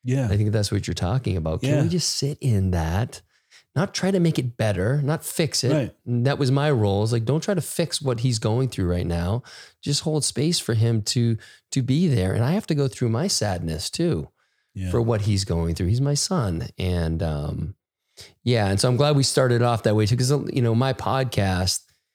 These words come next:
Speaker 2: is really about that. Um, you know, I've had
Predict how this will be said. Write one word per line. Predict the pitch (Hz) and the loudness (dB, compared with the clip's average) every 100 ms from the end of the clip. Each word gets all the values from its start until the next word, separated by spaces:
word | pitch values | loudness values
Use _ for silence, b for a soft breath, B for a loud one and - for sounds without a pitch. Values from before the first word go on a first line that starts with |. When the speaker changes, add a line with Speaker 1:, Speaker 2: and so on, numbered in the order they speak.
| _ _ | _ _
Speaker 2:
is | 120 | 0
really | 113 131 120 101 | 2 4 4 2
about | 85 90 92 - | 0 0 0 -2
that. | 76 65 - - _ _ _ - | -4 -4 -8 -14 _ _ _ -6
Um, | 82 80 80 76 76 104 B B B B B B B _ | -4 -2 -2 -2 -4 -6 B B B B B B B _
you | 104 | -2
know, | 92 | 0
I've | 90 | 2
had | 95 95 95 | 2 2 0